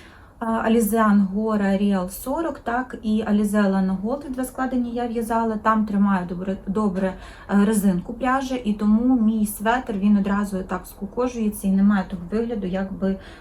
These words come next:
е, хотілося. А ця пряжа підходить ідеально для англійських резин-, для англійських резинок, тому я її рекомендую. Звичайно ж, вона тут з люрексом, я вам показувала полотно, е, ближче,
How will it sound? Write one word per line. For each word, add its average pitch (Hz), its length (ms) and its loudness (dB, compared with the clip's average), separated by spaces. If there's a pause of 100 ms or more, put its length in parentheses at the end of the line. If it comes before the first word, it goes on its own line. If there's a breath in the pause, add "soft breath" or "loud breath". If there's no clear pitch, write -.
е, 180 300 0
хотілося. 175 640 -4
А 196 80 -2
ця 262 160 -2
пряжа 226 440 -4
підходить 185 580 -6
ідеально 233 440 -2
для 196 160 -2
англійських 202 580 -4
резин-, 180 500 -6
для 202 100 0
англійських 214 500 -2
резинок, 180 340 -10 (340 loud breath)
тому 269 220 0
я 247 160 2
її 220 280 0
рекомендую. 190 680 -4 (300 loud breath)
Звичайно 247 540 2
ж, 208 160 -4
вона 208 360 2
тут 175 160 -6
з 190 80 -8
люрексом, 254 560 -6
я 208 160 -2
вам 196 180 -2
показувала 185 680 -4
полотно, 185 800 -2
е, 170 320 -6
ближче, 254 480 -6